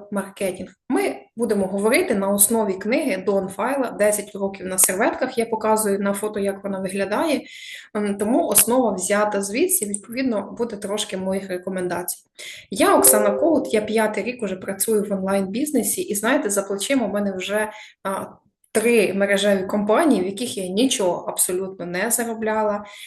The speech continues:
А потім у двадцять першому році я знайшла четверту, український проект, е, L Club, в якому я з нуля закрила топову кваліфікацію акціонера.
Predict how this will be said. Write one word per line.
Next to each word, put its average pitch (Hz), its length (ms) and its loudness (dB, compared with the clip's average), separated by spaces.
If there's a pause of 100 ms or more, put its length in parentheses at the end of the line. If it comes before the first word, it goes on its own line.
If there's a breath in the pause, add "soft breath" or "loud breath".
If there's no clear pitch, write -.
(140 loud breath)
А 190 120 2
потім 226 340 4
у - 20 2
двадцять 208 380 4
першому 202 420 0
році 240 300 0
я 196 160 0
знайшла 196 360 -2
четверту, 190 560 -8
український 202 640 0
проект, 196 520 2
е, - 20 -2
L 180 380 -2
Club, 240 240 0
в - 100 -14
якому 226 340 -2
я 208 180 2
з 208 80 0
нуля 208 340 2
закрила 202 400 -2
топову 190 480 -4
кваліфікацію 190 720 -8
акціонера. 185 580 -4